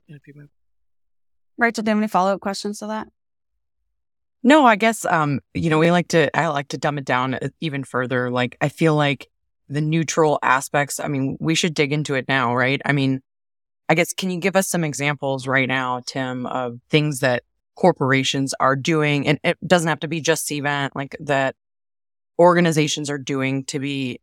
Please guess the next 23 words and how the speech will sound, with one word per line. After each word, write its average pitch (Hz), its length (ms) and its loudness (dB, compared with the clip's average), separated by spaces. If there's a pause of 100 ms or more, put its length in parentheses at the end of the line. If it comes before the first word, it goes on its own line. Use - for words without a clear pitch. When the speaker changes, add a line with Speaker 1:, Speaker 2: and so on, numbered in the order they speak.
(140)
Speaker 3:
neutral 156 800 0
versus - 380 -4
offset. 135 420 2
I 143 120 2
know 151 140 -2
you 143 220 -4
mentioned 139 320 -2
a 127 60 -2
lot 123 220 0
of 123 120 -10
part-, - 280 -6
uh, 139 180 0
partnerships - 560 -4
with 135 100 -6
other 135 140 -2
companies. 127 520 -2 (800)
I 151 140 2
think 160 300 -6
people 147 260 -6
are 135 140 -4
still 143 520 -2
at 127 300 0
that 123 260 0